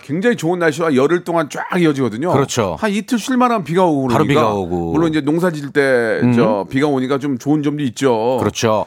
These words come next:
Speaker 1: 앞으로가 좀 걱정입니다.
Speaker 2: 네. 자, 관련된 문제 가져왔는데요.
Speaker 1: 예.
Speaker 2: 이렇듯 갑작스러운 날씨 변화로 사회, 경제적 피해가 발생하는 현상을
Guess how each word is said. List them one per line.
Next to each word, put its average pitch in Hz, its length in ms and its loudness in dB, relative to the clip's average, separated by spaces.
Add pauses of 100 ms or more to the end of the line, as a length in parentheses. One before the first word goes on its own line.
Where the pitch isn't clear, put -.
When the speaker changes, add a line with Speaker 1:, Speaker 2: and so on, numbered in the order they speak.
Speaker 1:
앞으로가 156 320 0
좀 147 120 -2
걱정입니다. 113 500 -4
Speaker 2:
네. 143 140 2 (400)
자, 214 140 2
관련된 262 520 2
문제 220 200 2
가져왔는데요. 143 920 2
Speaker 1:
예. 107 180 0 (340)
Speaker 2:
이렇듯 240 540 0 (420)
갑작스러운 226 1000 0
날씨 170 540 0
변화로 135 720 -2 (200)
사회, 147 480 -2 (140)
경제적 196 500 0
피해가 226 300 2
발생하는 147 520 0
현상을 180 600 0